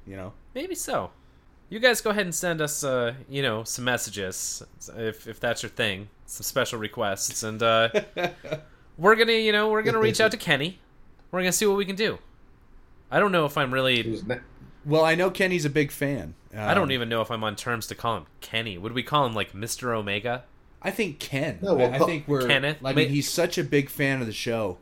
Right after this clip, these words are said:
Speaker 1: that, um, I think, uh, I think,
Speaker 3: <laughs>
Speaker 1: I, I, I think we can, you know, Ken Chan.
Speaker 2: Ken Chan,
Speaker 1: You know,
Speaker 2: yeah.
Speaker 1: we can,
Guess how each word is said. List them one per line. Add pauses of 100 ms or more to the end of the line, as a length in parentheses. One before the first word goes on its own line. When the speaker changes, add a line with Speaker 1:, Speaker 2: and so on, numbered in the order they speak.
Speaker 1:
that,
um, (460)
I
think,
uh,
I
think, (100)
Speaker 3:
<laughs>
Speaker 1:
I,
I, (120)
I
think
we
can,
you
know, (680)
Ken
Chan. (280)
Speaker 2:
Ken
Chan,
Speaker 1:
You
know, (120)
Speaker 2:
yeah.
Speaker 1:
we
can,